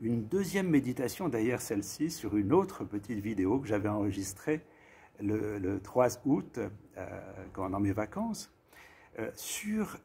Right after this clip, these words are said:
la rencontre entre Jésus et Jean dans le chapitre,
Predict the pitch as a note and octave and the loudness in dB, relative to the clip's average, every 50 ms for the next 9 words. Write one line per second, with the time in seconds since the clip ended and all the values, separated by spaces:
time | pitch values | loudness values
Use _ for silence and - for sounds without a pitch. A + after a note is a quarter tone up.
0 | - C3 A#2+ A#2+ B2+ C3+ B2 A#2 - - E3 G3 F#3+ - G#3+ A3 A3+ A3+ - - | -8 -6 -4 -2 -2 -2 -4 -4 0 2 2 2 2 0 -2 -2 -2 -4 -6 -12
1 | - - _ - B2 C3 C3 - - C#3+ C3 A2 C#3 D#3 C#3+ - E3 F3+ D#3 A#2+ | -20 -20 _ -6 -6 -6 -6 -4 -4 -4 -2 0 0 0 0 0 -2 0 0 0
2 | A2 F2+ F#2+ G#2+ G#2+ B2 D#3 - - _ _ - _ - - - - - - - | 0 0 0 0 0 0 -2 -6 -12 _ _ -20 _ -20 -20 -20 -20 -20 -20 -8
3 | - G2+ A2+ A2+ A#2+ A2 A2 G2+ - - G#2 - - C#3 D#3 - - - - | -2 0 2 4 4 2 0 0 -2 -2 -4 -4 -4 -8 -8 -8 -10 -12 -8